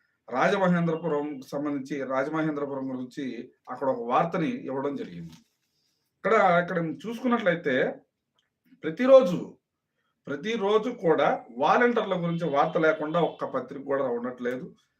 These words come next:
ఇ-, దీనికి కారణం లేకపోలేదు. ఎందుకంటే వాలంటీర్లు నిజంగా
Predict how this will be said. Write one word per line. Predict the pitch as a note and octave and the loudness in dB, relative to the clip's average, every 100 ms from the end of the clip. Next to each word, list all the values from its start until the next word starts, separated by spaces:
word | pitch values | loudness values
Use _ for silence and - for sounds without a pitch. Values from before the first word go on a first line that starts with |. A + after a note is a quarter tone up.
| _ _ C3 | _ _ -10
ఇ-, | C3+ | -4
దీనికి | D#3 F#3 E3+ E3+ | -2 -2 -4 -8
కారణం | - D#3+ G3 G#3 F3+ | -2 2 4 2 2
లేకపోలేదు. | B2+ A2+ - G#2 F#2+ F2 - A#2+ | 0 -2 -8 -10 -8 -12 -16 -10
ఎందుకంటే | C#3+ E3+ E3+ F3 C#3+ | -4 0 0 2 0
వాలంటీర్లు | C#3 C#3 D#3+ E3+ D#3+ D#3 D3+ D3 B2 | 0 -2 -2 -2 -2 -2 -2 -4 -4
నిజంగా | B2 C#3+ F3+ F3+ C#3+ E3 | -8 -6 0 2 2 0